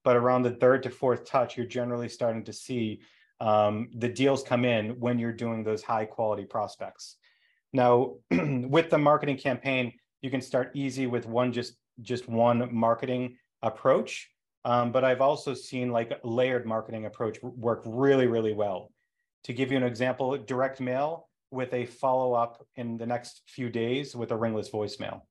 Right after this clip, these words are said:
Okay, so in that ringless voicemail is talking about, "Hey, I just sent you a letter in the mail about your property. If you can give me a call back when you get a chance, here's my number."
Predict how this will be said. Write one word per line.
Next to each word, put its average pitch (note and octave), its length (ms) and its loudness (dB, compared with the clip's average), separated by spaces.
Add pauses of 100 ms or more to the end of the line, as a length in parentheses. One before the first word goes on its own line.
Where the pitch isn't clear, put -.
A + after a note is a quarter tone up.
(460)
Okay, B2 280 6
so A#2+ 360 4
in B2+ 120 0
that A#2 160 2
ringless A#2 280 2
voicemail C3+ 520 2
is - 60 -6
talking B2+ 260 0
about, A#2+ 240 -2 (260)
"Hey, D#3+ 220 0
I C#3 60 0
just C3+ 200 -8
sent D3 180 -10
you C#3+ 80 -2
a C3 40 0
letter C3+ 240 0
in C3 60 -2
the B2+ 60 -2
mail C3 200 0
about B2 240 -4
your B2 80 -12
property. B2+ 480 -4
If A2 140 -12
you B2 120 -6
can C#3 300 -2
give B2+ 140 -2
me C3 100 -2
a A#2+ 60 -2
call F3 220 0
back A#2+ 220 0
when A#2+ 80 -4
you A2+ 60 -6
get A#2 100 -4
a A2+ 60 -4
chance, E3+ 400 -8
here's B2 180 0
my A#2+ 100 2
number." G#2 420 -4